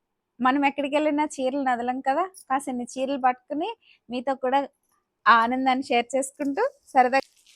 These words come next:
బెనారస్ చీరలకి చూడ్డానికి కూడా ఆనందమే అనిపిస్తా ఉంటదండి. షాపుల్లో వాళ్ళు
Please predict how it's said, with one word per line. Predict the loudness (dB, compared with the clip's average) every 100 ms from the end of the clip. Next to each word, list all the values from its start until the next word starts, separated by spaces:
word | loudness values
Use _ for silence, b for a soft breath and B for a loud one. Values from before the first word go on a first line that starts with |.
| B B B -6
బెనారస్ | -2 2 4 4 0 -2
చీరలకి | 0 2 2 0 -2 -4 -6 -12 _ _ _ _ _ _ -20 -20 -20 -8
చూడ్డానికి | -2 0 2 2 2 -2
కూడా | 2 4 6 4
ఆనందమే | 4 2 2
అనిపిస్తా | 2 2 -2 -8 0 0
ఉంటదండి. | 0 -2 -4 -4 -4 -6
షాపుల్లో | -2 -4 -2 0 2
వాళ్ళు | 2 0